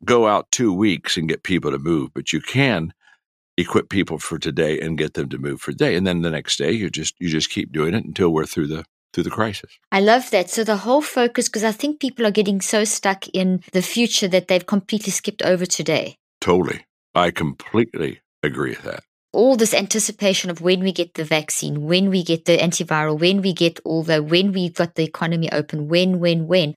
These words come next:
Speaker 2: And so we've become a bunch of when we's.
Speaker 1: That's exactly right. Mm-hmm.
Speaker 2: And we need to be in the now moment and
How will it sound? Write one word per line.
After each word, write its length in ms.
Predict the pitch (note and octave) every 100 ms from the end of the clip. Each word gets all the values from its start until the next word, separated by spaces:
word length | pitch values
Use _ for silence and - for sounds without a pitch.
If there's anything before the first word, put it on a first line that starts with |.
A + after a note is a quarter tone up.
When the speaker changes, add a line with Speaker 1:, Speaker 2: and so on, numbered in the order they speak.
| -
Speaker 2:
And 160 | F3+
so 120 | - G3
we've 100 | F#3+
become 340 | G#3+ A3+ G#3+
a 60 | G3+
bunch 300 | F3+ F3+ E3+
of 80 |
when 400 | D#3+ E3 F3+ F3+
we's. 480 | D3+ C3 - - - - _ _ -
Speaker 1:
That's 200 | G#2+ -
exactly 460 | F#2 D2+ G#2 G2 G2
right. 300 | F#2 D#2 D2 -
Mm-hmm. 260 | E2+ G#2 G3+ - _ _ _ _ -
Speaker 2:
And 140 | F3
we 100 | F#3
need 200 | F#3 G#3+
to 80 | G#3+
be 380 | F#3 F#3+ F#3 F3 - _ _ - -
in 140 | F3+
the 80 | F3
now 280 | E3+ E3+ E3+
moment 600 | E3 F3 F3+ D3+ - -
and 240 | E3 E3